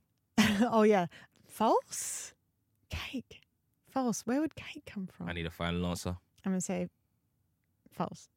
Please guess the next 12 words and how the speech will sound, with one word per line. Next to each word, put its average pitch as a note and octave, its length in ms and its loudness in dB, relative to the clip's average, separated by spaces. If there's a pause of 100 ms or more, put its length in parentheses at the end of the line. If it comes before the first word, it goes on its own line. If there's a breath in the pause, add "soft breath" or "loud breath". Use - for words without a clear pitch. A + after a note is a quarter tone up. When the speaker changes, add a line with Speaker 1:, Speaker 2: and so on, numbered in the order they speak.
Speaker 2:
It's - 80 -20
actually F#2+ 300 0
true. G#2 560 4
Speaker 1:
Oh! C4+ 1400 10 (140)
Speaker 2:
It F#2 120 -2
comes A#2+ 240 8
from A2+ 120 6
the G#2+ 140 8
Old A2+ 240 8
Norse G#2+ 340 6
word G2 320 6
kaka G#2 560 2